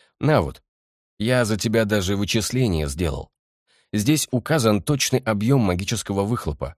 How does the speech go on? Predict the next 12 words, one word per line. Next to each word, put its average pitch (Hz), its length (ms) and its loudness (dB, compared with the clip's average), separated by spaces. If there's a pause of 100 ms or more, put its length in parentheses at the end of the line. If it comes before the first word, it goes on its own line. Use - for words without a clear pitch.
(140)
который 92 280 -2
потребуется 85 640 -2
для 78 180 -2
реакции 85 480 -2
чистого 95 460 -4
синтеза». 80 540 -4 (560)
Тристан 117 460 0
осторожно 113 540 0
потянулся 104 560 -2
за 90 100 -4
листом 90 400 -2
бумаги, 95 540 -2